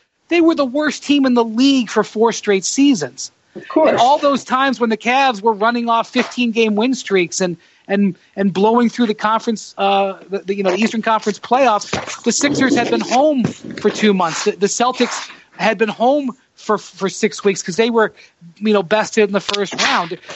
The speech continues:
Speaker 1: There's supposed to be a cyclical nature to building teams. And the fact that the Spurs have gone twenty, what is it, twenty years, twenty-one years where, since they've been in the lottery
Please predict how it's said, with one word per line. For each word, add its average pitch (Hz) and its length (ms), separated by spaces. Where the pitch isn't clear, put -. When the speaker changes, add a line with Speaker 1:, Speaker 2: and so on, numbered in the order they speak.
Speaker 1:
There's 240 200
supposed 262 540
to 247 60
be 214 140
a 196 60
cyclical 220 640
nature 185 500
to 208 120
building 180 400
teams. 143 360
And 175 80
the 202 80
fact 254 260
that 233 100
the 202 80
Spurs 247 560
have 190 180
gone 208 220
twenty, 226 600
what 226 160
is 180 100
it, 175 80
twenty 214 300
years, 208 420
twenty-one 208 580
years 214 540
where, 196 200
since - 320
they've 202 160
been 202 140
in 208 80
the 165 100
lottery 220 600